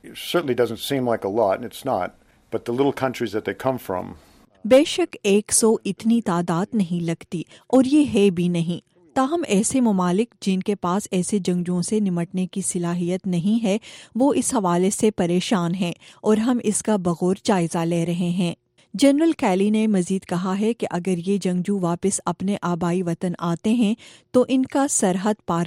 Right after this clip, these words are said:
Speaker 2: کر کے امریکہ داخل ہونے کا خدشہ موجود ہے،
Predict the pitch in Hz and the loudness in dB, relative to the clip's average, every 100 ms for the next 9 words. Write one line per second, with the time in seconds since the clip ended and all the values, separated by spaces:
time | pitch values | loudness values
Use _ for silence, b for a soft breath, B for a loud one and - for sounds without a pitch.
0 | - 202 226 196 190 B B B - 214 | 0 -2 0 -2 -2 B B B 2 4
1 | 214 233 - 262 196 175 - 214 190 180 | 6 4 2 0 2 0 0 0 2 0
2 | 190 196 165 - 170 - 185 190 214 202 | 0 0 -4 -2 -6 -4 -2 0 2 2
3 | 214 175 - 180 | 2 0 0 -2